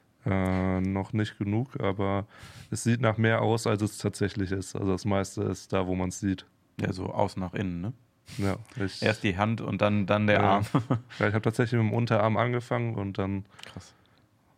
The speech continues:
Speaker 2: Ja, stimmt, du
Speaker 1: ging
Speaker 2: hast
Speaker 1: das
Speaker 2: beide
Speaker 1: noch.
Speaker 2: Arme, Beine hast du auch ein bisschen, ne?
Speaker 1: Aber der Arm ist auch Oberarm noch gar nicht. Also
Speaker 2: Ah.
Speaker 1: da fehlt auch noch was. Und ich hab nur auf dem linken Bein Unterschenkel ein bisschen was, aber
Speaker 2: Eine
Speaker 1: das
Speaker 2: Motte.
Speaker 1: wird jetzt wieder,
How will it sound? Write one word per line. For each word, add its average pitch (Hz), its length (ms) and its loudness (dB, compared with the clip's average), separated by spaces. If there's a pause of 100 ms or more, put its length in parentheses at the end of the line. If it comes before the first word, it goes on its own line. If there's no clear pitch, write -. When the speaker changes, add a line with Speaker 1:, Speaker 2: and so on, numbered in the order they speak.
(480)
Speaker 2:
Ja, 98 80 -2
stimmt, 104 180 -4
du 95 40 0
Speaker 1:
ging 92 80 0
Speaker 2:
hast 90 60 -2
Speaker 1:
das 104 60 6
Speaker 2:
beide 101 140 6
Speaker 1:
noch. 92 60 -4
Speaker 2:
Arme, 151 300 2
Beine 123 340 0
hast 139 140 -10
du - 40 -2
auch - 140 0
ein 92 80 -2
bisschen, 85 300 -6
ne? 110 100 -2
Speaker 1:
Aber 107 140 6
der 110 180 4
Arm 120 220 2
ist 113 180 -2
auch 107 340 0
Oberarm 101 480 2
noch 101 200 0
gar 98 240 2
nicht. 95 240 -4
Also 95 240 0
Speaker 2:
Ah. - 20 -2
Speaker 1:
da 95 300 0
fehlt - 340 -2
auch 98 100 0
noch 95 200 -4
was. 98 160 -4
Und 101 100 -2
ich 95 120 -4
hab 104 100 0
nur 101 120 2
auf 95 60 0
dem 98 120 0
linken 98 260 -2
Bein 98 340 0 (300)
Unterschenkel 98 640 0
ein 95 80 -2
bisschen 98 300 -4
was, 104 260 -4
aber 92 300 -4 (760)
Speaker 2:
Eine 80 80 -12
Speaker 1:
das 82 140 -4
Speaker 2:
Motte. - 100 -14
Speaker 1:
wird - 140 -6
jetzt - 480 -10
wieder, 95 420 -2